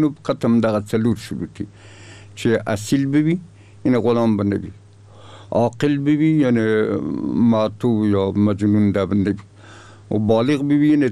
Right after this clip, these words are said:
طفل به نه وي، او مسلمان به وي، ځکه شاید د مسلمان د پاره کافر شاید نشي ګرځېدلی. دغه څلور شروط چې موجود وي، نو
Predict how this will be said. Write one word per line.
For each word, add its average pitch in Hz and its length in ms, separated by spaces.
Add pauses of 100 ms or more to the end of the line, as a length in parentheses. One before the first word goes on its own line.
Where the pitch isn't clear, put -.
(140)
طفل 113 220 (100)
به 107 40
نه 104 200
وي، - 120 (800)
او 107 100 (540)
مسلمان 123 580
به 143 120
وي، 147 120 (100)
ځکه 110 200 (100)
شاید 107 240 (680)
د 104 160 (140)
مسلمان 120 460
د 120 80 (420)
پاره 131 240 (420)
کافر 113 440
شاید 107 240
نشي 104 180
ګرځېدلی. 101 600
دغه 156 140 (140)
څلور 139 200 (120)
شروط 135 300
چې - 60 (120)
موجود 127 420
وي، 127 80 (840)
نو 117 100